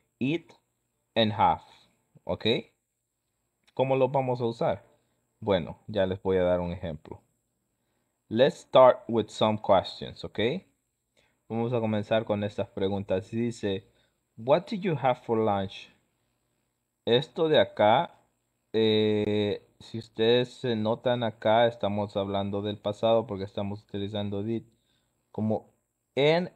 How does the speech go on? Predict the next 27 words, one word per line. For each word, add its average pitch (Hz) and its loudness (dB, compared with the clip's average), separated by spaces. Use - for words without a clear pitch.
aquí, 127 0
aquí 120 -2
está 104 0
have. 73 -4
Esto - -8
es - -12
lo 98 -8
que 85 -8
les - -10
quería 67 -8
mostrar, 85 -4
que - -10
aquí - -10
tenemos 104 -6
have, 95 -2
¿ok? - -14
Aquí 101 -6
estoy 117 -2
utilizando 107 -4
ya 107 0
have. 95 -2
"What 120 -2
do 175 -8
you 165 -2
have 117 2
for 104 -4
lunch?" 107 -4